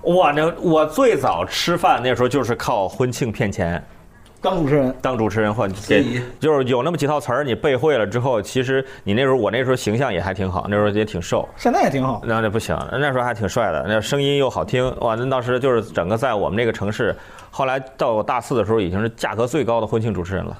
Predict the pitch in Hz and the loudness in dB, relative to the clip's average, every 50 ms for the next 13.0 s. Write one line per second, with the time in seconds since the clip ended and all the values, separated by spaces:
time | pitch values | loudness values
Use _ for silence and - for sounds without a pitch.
0 | - - - 190 170 156 147 139 135 135 131 127 120 117 113 - 135 117 107 - | -16 -10 -4 0 2 4 4 6 6 4 4 4 2 -2 -4 -6 -6 -8 -8 -10
1 | - - - - - - - - - - - 131 143 147 156 147 117 139 139 131 | -14 -20 -20 -20 -20 -20 -20 -20 -20 -6 -2 0 0 2 2 0 2 2 2 2
2 | 120 107 107 117 127 117 - 143 131 113 - 151 131 113 110 104 110 117 123 123 | 2 2 0 0 -2 -2 -2 -4 -4 -2 -2 -2 -2 0 0 0 0 2 2 2
3 | 110 95 92 - 127 131 117 107 107 110 117 123 135 139 131 127 104 76 76 - | 2 2 2 2 0 0 0 0 0 0 2 0 0 0 2 2 2 2 0 -2
4 | - - - - - - - - - 104 120 131 127 123 110 101 - - 113 117 | -6 -14 -20 -20 -20 -20 -14 -6 -2 -2 0 0 2 2 0 0 -2 0 0 0
5 | 131 135 123 127 120 110 117 113 113 117 113 107 - 127 120 113 107 123 113 - | 0 0 0 0 0 2 2 4 4 4 2 0 0 2 2 2 2 2 0 2
6 | 123 117 107 107 107 104 - 120 113 104 101 98 92 92 90 90 - - - - | 0 2 2 2 2 2 2 2 2 4 4 4 4 4 4 2 0 -2 -6 -8
7 | - - - - - - - - - 131 120 104 98 104 117 113 113 104 101 110 | -8 -8 -8 -8 -8 -10 -6 -2 0 2 2 2 2 2 2 2 2 2 2 2
8 | 104 95 92 87 - 107 107 104 104 90 85 - - - 117 117 117 110 95 78 | 2 2 0 0 0 0 0 0 0 -2 -2 -2 -2 0 2 2 2 2 0 0
9 | 82 - 120 113 110 107 101 113 110 113 110 98 98 101 110 110 107 - - - | 0 0 0 0 0 0 0 0 0 0 0 0 0 2 2 2 0 -2 -8 -14
10 | - - 101 120 127 107 90 107 120 127 123 117 - 139 123 120 117 - 135 107 | -6 -4 -2 0 0 0 0 0 0 -2 -2 -2 -2 0 2 2 0 0 -2 -4
11 | 95 - - 104 104 113 123 - - - - - - - - - - - - - | -4 -2 0 0 2 2 0 -2 -6 -14 -20 -20 -20 -20 -20 -20 -20 -16 -14 -4
12 | - 165 160 156 - 165 165 160 143 113 107 117 127 127 131 120 104 120 107 82 | -2 0 0 0 0 2 2 2 2 2 2 2 2 0 0 -2 0 -2 -2 -2